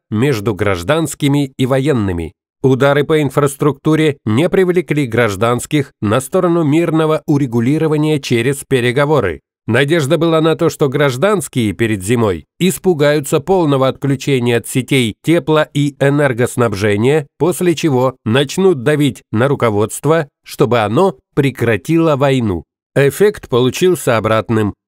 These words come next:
Неприемлемость переговоров стала ещё более популярной позицией. Удары по инфраструктуре не имеют эффекта распространения панических настроений. Пугливые переехали. Перенос взрывов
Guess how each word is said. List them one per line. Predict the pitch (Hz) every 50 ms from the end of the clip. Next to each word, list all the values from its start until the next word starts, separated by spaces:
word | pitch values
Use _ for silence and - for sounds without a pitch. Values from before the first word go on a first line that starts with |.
| _ _
Неприемлемость | - 110 143 180 - 190 175 147 131 139 135 135 135 135 131 135 131 - - -
переговоров | - 156 170 170 127 131 120 101 104 107 117 135 139 - _ _
стала | - - - - 131 135 160 180 180
ещё | 175 185 165 - - - 139 139 135
более | 120 113 123 135 131 139 147 151
популярной | 147 147 120 135 123 110 107 107 104 104 120 127 131 -
позицией. | - 139 139 131 143 147 120 - - 104 92 87 82 80 - _
Удары | - 143 147 139 143 156 156 156 151
по | - 165 156
инфраструктуре | 156 143 - 170 156 147 147 - 180 160 156 - - 202 196 180 160 135
не | 135 156 180 190
имеют | 180 156 147 143 143 131 131 147
эффекта | 131 - - 139 151 143 - - 170
распространения | 156 160 151 - - - 151 139 - - 143 156 151 151 156 160 147 139 139 127
панических | 107 143 143 135 135 123 - - 120 - - 147 135 -
настроений. | 127 135 135 - - 156 143 139 117 98 95 92 95 92 90 85 - _ -
Пугливые | 147 147 123 101 117 131 160 190 185 190 185 180 175 165 139 _ -
переехали. | - 147 170 175 139 110 104 95 - 113 101 92 92 85 76 _ _ _ _ -
Перенос | 123 123 143 160 185 196 175 - - - _
взрывов | - 123 113 117 143 156 165 165 151 165 160 147